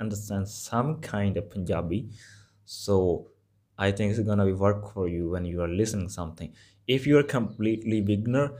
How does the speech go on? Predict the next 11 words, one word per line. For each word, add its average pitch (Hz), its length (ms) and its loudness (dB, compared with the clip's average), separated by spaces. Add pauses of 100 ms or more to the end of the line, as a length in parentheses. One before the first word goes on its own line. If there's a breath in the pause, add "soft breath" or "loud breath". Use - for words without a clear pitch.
(260 loud breath)
I 107 120 -2
think 104 360 2
best 120 340 4
method 117 360 0
for 110 160 2
you 110 160 0
to, 113 220 -2
like, 104 320 0
uh, 98 320 4 (520)
learn 110 400 4
vocabulary 107 920 2